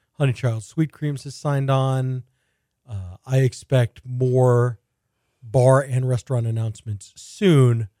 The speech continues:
Um, but this is a good, this is a great get for M K T, obviously, getting,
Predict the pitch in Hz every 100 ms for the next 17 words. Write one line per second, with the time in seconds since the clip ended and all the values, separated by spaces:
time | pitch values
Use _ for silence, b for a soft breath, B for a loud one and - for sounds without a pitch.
0 | _ _ _ _ _ - 107 92 92 92
1 | 98 _ _ _ _ _ _ _ _ -
2 | 185 _ 220 - 208 165 127 165 165 160
3 | 165 - 139 127 127 147 170 127 143 143
4 | _ 139 143 131 127 117 - 175 180 170
5 | 160 - 165 151 131 120 113 113